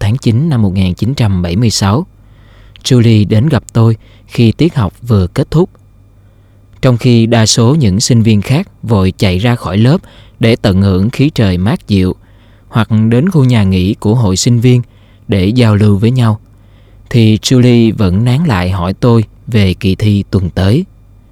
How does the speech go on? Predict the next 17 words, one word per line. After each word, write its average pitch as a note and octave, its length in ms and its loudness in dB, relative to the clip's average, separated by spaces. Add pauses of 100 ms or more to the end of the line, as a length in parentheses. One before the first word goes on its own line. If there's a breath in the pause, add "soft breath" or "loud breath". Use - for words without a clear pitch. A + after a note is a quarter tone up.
(720 soft breath)
Rõ G#2 220 -2
ràng G2+ 420 0
là F#2+ 460 -2
cô A2+ 140 0
sinh G#2+ 200 -2
viên G2+ 260 0
này F2+ 240 0
học F2+ 200 -4
hành G2 320 -2
rất C#3 220 -2
nghiêm G#2 220 0
túc. E3+ 160 -2 (1000 soft breath)
Một A2 180 2
vài G#2 200 0
sinh A#2+ 200 0
viên A2 200 2
khác D3+ 280 -2